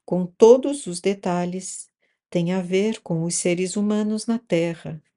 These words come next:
e as outras coisas espalhadas pelo universo, com os quais se pretende comparar a Terra, pouco tem a ver com o ser humano. A evolução da humanidade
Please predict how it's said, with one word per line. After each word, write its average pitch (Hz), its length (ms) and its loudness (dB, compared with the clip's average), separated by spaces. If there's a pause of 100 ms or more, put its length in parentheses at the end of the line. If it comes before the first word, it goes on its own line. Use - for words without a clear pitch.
(340)
e 170 80 0
as 165 220 -2
outras 220 480 0
coisas 202 520 -4
espalhadas 185 920 -4
pelo 175 260 -4
universo, 175 880 -4 (480)
com 170 180 -2
os 165 160 -6
quais 175 420 -2
se - 180 -4
pretende 196 640 -4
comparar 180 560 -6
a 196 80 -4
Terra, 170 580 -6 (880)
pouco 202 400 2
tem 202 320 0
a 202 80 -2
ver 190 480 -4 (240)
com 165 220 -2
o 160 60 -6
ser 160 280 -2
humano. 156 540 -4 (1120)
A 151 260 -4
evolução 180 920 -2
da 165 100 -4
humanidade 156 960 -6